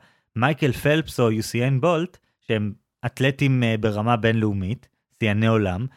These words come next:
ואומר, "אוף, למה אני לא שוחה יותר מהר ממייקל פלפס, או רץ יותר מהר מיוסיין בולט?" למה? כי הוא יודע שהוא כבר אחרי הנקודה שבה זה רלוונטי. הוא היה יכול להתאמן מגיל חמש או שש, ואז אולי להיות שם,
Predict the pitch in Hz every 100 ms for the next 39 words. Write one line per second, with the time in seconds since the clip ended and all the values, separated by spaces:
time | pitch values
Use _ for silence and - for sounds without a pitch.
0 | _ _ 110 139 151 - 226 - - _
1 | _ _ - 175 180 156 139 - 147 214
2 | 190 175 170 143 135 139 123 123 120 104
3 | - 165 160 - - - 113 139 175 147
4 | 147 135 120 120 143 117 107 117 107 98
5 | 85 - _ _ - 113 98 95 117 _
6 | _ _ _ 147 147 135 143 220 220 208
7 | 165 180 - - 147 220 233 - 170 196
8 | 180 185 175 170 165 214 214 113 87 _
9 | _ _ 117 110 110 180 208 - 104 101
10 | 101 - 117 107 104 101 - _ _ 110
11 | 113 113 107 123 - 117 104 104 - -
12 | - 104 117 - _ _ - 113 120 123
13 | - 120 113 117 120 120 113 113 107 95
14 | - 92